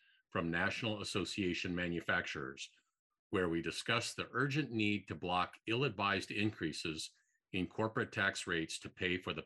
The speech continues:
pending three point five trillion dollar reconciliation bill.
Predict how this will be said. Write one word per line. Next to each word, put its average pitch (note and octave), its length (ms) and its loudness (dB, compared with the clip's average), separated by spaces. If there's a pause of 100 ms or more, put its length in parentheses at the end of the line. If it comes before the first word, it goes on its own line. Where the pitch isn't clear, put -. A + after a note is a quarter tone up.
pending E2+ 400 0 (320)
three A2+ 160 4
point G#2+ 380 0
five F2 260 2
trillion E2 340 0
dollar D#2 280 -2
reconciliation D2+ 960 -4
bill. C#2 260 -6